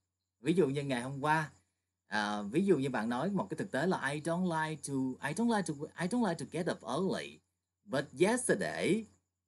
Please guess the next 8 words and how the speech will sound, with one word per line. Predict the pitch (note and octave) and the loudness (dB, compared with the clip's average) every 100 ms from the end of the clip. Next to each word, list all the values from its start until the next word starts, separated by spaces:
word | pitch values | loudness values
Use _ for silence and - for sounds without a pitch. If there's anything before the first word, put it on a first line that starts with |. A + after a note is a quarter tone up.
| _ | _
but | C3+ C#3+ | -6 -2
yesterday | E3 B3 A3+ C#3+ F#2 D#2+ G2 C3 A#2+ A#2+ | 0 0 0 0 0 0 -2 -4 -2 0
I | B2 C3 | 0 -4
had | - - - C3 D#3 E3 - | -8 -6 -2 0 0 -2 0
to." | C#3 F#2+ D2 _ _ _ _ _ _ | 2 2 -2 _ _ _ _ _ _
Ok, | E2 A2 A2 E2 D2+ | -8 -4 -2 -2 -4
but | F#2 B2+ | -8 0
yesterday, | G#3 A#3+ D3+ G#2 E2+ F2+ | 0 2 0 0 0 0